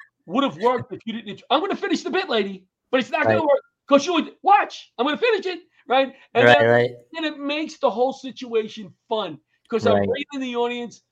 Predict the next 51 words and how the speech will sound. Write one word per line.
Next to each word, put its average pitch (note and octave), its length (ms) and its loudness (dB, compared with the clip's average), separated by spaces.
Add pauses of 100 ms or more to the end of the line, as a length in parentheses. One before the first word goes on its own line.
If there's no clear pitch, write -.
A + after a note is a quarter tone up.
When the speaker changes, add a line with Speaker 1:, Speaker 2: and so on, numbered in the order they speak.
(120)
Speaker 1:
The F#3 100 -2
bit C4+ 320 -6
doesn't B3+ 340 0
work A3+ 220 0
like A#3 160 -6
it G3+ 160 -12
would A3 160 -6
have. A3+ 180 -8
See, - 160 -14
it G#4+ 240 -2
didn't G#4+ 220 -6
work, A4 260 -4
you F4 80 -8
know. C4+ 140 0 (220)
Everybody's C4+ 720 0
into B3 420 -6
it, A#3+ 140 -12 (400)
and G#3+ 140 -2
I'm, G3+ 220 -6
Speaker 2:
Right. F#3 180 -8 (140)
Speaker 1:
I F#3+ 140 -2
only C4 400 -2
blame A3+ 360 -4
myself. G#3 640 -8 (420)
If - 160 -20
my G#3 220 -2
joke A#3+ 400 -8
fails, G#3+ 320 -6 (100)
you C#3 220 -16
never E3 420 -6
blame A3+ 300 -4
the A3 120 -6
audience. F#3 380 -8 (200)
I G3 260 0
suck. D#3+ 400 -6 (260)
That F3+ 140 -2
Speaker 2:
Right. G3 80 -4
Speaker 1:
was D#3+ 120 -8 (100)
my, G#3+ 80 -4
you G#3 100 -4
know. D#3+ 300 -4 (460)
Speaker 2:
Right, G#2+ 240 2
Speaker 1:
And, G2+ 60 -2
uh, G#2 40 2
Speaker 2:
right. G2+ 160 -2 (340)
Speaker 1:
you B3+ 120 4
know, C4 120 4
you'll A3 180 0
say B3 200 -6
something A#3 340 -4
like, G#3 340 -4